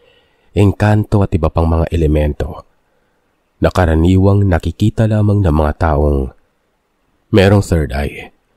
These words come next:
Kadalasan, mga albularyo at mga babaylan lamang ang nakakita ng mga ganitong uri ng nilalang. Pero sa lugar namin, may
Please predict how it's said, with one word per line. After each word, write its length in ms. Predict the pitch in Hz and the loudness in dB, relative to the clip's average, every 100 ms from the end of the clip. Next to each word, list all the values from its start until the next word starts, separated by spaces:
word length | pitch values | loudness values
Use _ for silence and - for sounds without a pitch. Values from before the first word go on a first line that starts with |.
| _ _ _ _ _ _ _ _ | _ _ _ _ _ _ _ _
Kadalasan, 800 | 92 92 95 90 110 92 73 62 67 - _ _ - | 0 2 2 2 2 2 0 -6 -10 -16 _ _ -4
mga 400 | 85 90 95 98 | 0 2 2 2
albularyo 880 | 92 78 82 82 92 101 98 101 85 | 0 0 0 2 2 2 2 2 2
at 80 | - | 0
mga 320 | 82 87 87 85 | 0 2 0 0
babaylan 480 | 76 78 73 73 85 | 0 0 0 0 2
lamang 400 | 85 82 82 - - - - - | 2 2 0 -4 -14 -20 -20 -4
ang 100 | 107 123 | 2 2
nakakita 640 | 113 104 - 117 - 123 | 2 -4 -4 -6 -2 0
ng 80 | 120 | 2
mga 320 | 92 90 90 | 2 0 0
ganitong 320 | 80 - 76 - | 0 0 -2 0
uri 320 | - 98 98 95 | 0 2 2 2
ng 160 | 92 | 2
nilalang. 560 | 90 85 76 69 64 - _ _ _ _ _ _ _ _ _ _ _ _ _ _ _ _ | 2 0 0 -4 -6 -12 _ _ _ _ _ _ _ _ _ _ _ _ _ _ _ _
Pero 400 | 90 90 90 92 | 0 2 2 0
sa 240 | - 87 | 0 -2
lugar 240 | 76 73 78 | -2 -2 0
namin, 480 | 76 76 73 65 64 _ _ _ _ _ _ _ - _ | 0 0 -2 -4 -8 _ _ _ _ _ _ _ -20 _
may 240 | 85 127 | 2 2